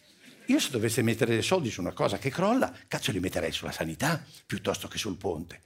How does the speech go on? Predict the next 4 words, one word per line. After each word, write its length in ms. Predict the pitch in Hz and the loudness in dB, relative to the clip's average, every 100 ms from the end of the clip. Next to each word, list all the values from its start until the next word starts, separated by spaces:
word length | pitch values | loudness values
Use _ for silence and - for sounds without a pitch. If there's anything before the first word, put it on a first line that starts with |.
| _ _ - - | _ _ -20 -12
Più 200 | - 190 | 2 4
risonanze, 840 | 175 143 202 165 196 202 233 240 - | 6 6 6 6 4 4 0 0 -2
meno 300 | 117 135 143 | 2 4 4
campate. 600 | - 107 - 147 - - | 2 0 0 -2 -4 -12